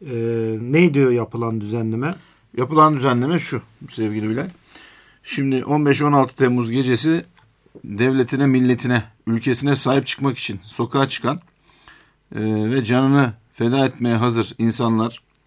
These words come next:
Speaker 2: daha sonrasında bu soruşturmalar bittikten sonra cezai bir yaptırımla, cezai bir müeyyideyle karşılaşmamaları için cezai sorumluluk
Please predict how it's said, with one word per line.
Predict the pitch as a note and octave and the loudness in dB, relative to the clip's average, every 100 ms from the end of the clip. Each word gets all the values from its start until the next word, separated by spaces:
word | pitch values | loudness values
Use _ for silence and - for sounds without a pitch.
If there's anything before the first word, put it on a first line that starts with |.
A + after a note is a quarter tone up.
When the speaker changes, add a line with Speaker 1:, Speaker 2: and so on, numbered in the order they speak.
| _ - _ _ _ _ _ - | _ -20 _ _ _ _ _ 2
Speaker 2:
daha | B2+ E3 | 6 6
sonrasında | D#3+ C3+ A2+ A2 G2+ G#2 G#2+ | 4 2 2 -2 -4 -8 -10
bu | A#2 B2 - | -4 -2 -2
soruşturmalar | - A#2 A#2 - A#2+ B2+ B2+ G#2+ - - - | -2 0 -2 -2 -2 -2 -2 -4 -10 -20 -14
bittikten | G#2+ - - D3 | -14 -14 -4 0
sonra | C#3 A#2+ G#2+ G2 | 0 0 -2 -2
cezai | A2+ A#2 C3+ D3 C3+ | 0 2 4 2 2
bir | C3 B2 - _ _ _ _ _ - | 0 -2 -10 _ _ _ _ _ -4
yaptırımla, | A2+ A#2+ - C3+ C3+ A2+ F#2 | -2 -2 -2 0 0 0 -2
cezai | A2 A2+ B2+ C3+ | -2 0 0 0
bir | B2 | 0
müeyyideyle | B2 B2+ B2+ B2 A#2+ A2 | 0 0 0 0 -2 -2
karşılaşmamaları | B2+ A2 C#3 D#3+ C3+ A#2+ A2 G#2+ | -4 -4 -2 -4 -2 -2 0 0
için | A2+ F#3 G3 _ _ _ | -2 -4 -6 _ _ _
cezai | - C#3+ D3 E3 | -4 2 4 4
sorumluluk | D#3+ D3 D3 D3 C#3+ - | 6 6 6 4 0 -4